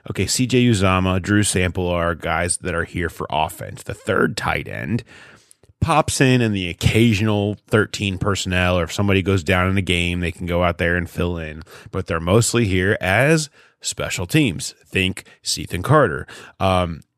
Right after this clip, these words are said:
and that's where you get into the decision of what turned into Mitchell Wilcox versus Thaddeus Moss, and I guess Mason Schreck, but I don't think Schreck was ever really part of that decision. He didn't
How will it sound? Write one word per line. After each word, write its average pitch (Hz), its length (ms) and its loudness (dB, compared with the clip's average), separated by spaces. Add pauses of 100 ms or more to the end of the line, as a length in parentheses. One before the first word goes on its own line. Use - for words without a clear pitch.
(240)
and 101 260 -4
that's 95 400 0
where 85 720 -2
you 92 120 -10
get 90 160 -6
into 92 120 -4
the 101 80 -2
decision 90 480 -2
of 82 140 -4
what 85 180 -4
turned 90 240 -4
into 85 220 -2
Mitchell 85 480 0
Wilcox 85 560 -2
versus 90 400 -4
Thaddeus 85 480 -2
Moss, 82 280 -2
and 98 120 0
I 92 100 0
guess 87 300 0
Mason 82 340 -4
Schreck, 85 340 -2
but 82 120 0
I 87 100 2
don't 85 160 -6
think 82 160 -10
Schreck - 300 -8
was 87 100 -4
ever 87 180 -4
really 85 300 -4
part 82 240 -4
of 80 60 -4
that 80 160 -4
decision. 82 460 -4
He 85 100 -4
didn't 80 300 -8